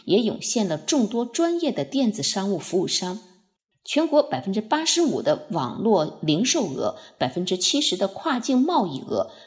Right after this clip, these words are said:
还有百分之六十的B to B交易额，都是在杭州的电子商务平台上完成的。全国三分之一的综合性电子商务平台和专业网站落户杭州。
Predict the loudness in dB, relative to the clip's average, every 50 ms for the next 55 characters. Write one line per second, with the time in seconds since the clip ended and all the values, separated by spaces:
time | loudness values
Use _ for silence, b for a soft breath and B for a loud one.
0 | B -2 0 2 2 0 -2 -4 -6 -8 -8 -6 -4 -2 0 2 2 2 0 0
1 | -2 -4 -2 -2 -2 -2 B B B B B _ 0 0 0 0 -2 -2 0 2
2 | 2 2 0 -2 -2 0 2 2 2 2 0 0 0 -2 -4 -4 -4 -10 -18 -20
3 | _ _ _ 2 2 4 4 2 0 2 2 0 0 -2 0 2 2 2 2 0
4 | 0 2 2 2 0 2 0 0 0 0 -2 -2 -2 0 -2 -2 -4 -4 -8 -6
5 | -6 -4 -6 -4 -6 -8 -6 -4 -4 -2 0 0 -2 -2 -6 -6 -4 -2 -2 -2
6 | -4 -12 -20 -20 _ _ _ _ _ _ _ _ _ _ _ -4 0 0 0 2
7 | 4 2 2 2 0 -2 -2 0 2 4 2 2 2 2 0 0 0 2 2 2
8 | 0 0 0 0 2 2 2 2 2 0 0 0 0 -2 -2 -2 0 0 0 0
9 | 0 0 -2 -4 -4 -4 -4 -4 -2 -2 0 -2 -2 -4 -4 -6 -6 -4 -4 -6
10 | -6 -6 -4 -2 -2 -2 -2 -2 -4 -4 -2 -2 0 -2 -2 -2 -2 -4 -6 -8
11 | -8 -2 -2 -2 -2 -2 -8 -18 -20 _ _ 0 2 2 2 0 -4 -4 -4 -4
12 | -4 -4 -8 -10 -10 -10 -4 0 2 2 2 2